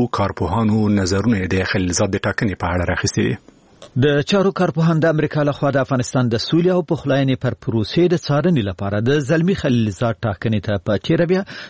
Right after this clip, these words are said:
Speaker 2: د اسلام آباد او واشنګټن ترمنځ د ترینګلو اړیکو په رڼا کې په کوم نظر ګوري؟ د امریکا د ویلسن په څېړنیز مرکز کې د جنوبي اسیا د چارو څېړونکی مایکل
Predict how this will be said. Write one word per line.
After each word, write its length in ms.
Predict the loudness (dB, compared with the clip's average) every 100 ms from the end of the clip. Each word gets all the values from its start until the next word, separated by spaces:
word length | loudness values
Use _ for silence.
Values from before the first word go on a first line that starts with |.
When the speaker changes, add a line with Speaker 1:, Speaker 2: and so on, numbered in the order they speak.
| -2
Speaker 2:
د 100 | -2 0
اسلام 260 | 0 0 2
آباد 240 | 0 2
او 60 | 2
واشنګټن 560 | 2 2 0 -2 -2 -4 -2
ترمنځ 280 | 0 2 2 2
د 100 | 0 0
ترینګلو 440 | 0 2 2 2 0
اړیکو 280 | -4 -4 -4
په 100 | -4
رڼا 220 | -2 -2
کې 260 | 0 -2 -2
په 60 | -4 0
کوم 120 | 0 0
نظر 300 | -2 -4 -2
ګوري؟ 240 | -4 -4 -6 -12 -20 -18 -16 -8 0
د 140 | 2
امریکا 340 | 2 0 0 0
د 140 | 2 2 2
ویلسن 420 | 0 -2 -2 -2 0
په 120 | -2
څېړنیز 480 | 0 0 0 0 -2 -4
مرکز 340 | -2 0 -2 0
کې 80 | 0
د 160 | 2
جنوبي 260 | 0 2 0
اسیا 280 | -2 -4 -2 -2
د 80 | -4
چارو 260 | -2 -2 -4
څېړونکی 440 | -2 2 2 2 0 -4 -14 0 2
مایکل 440 | 2 0 0 0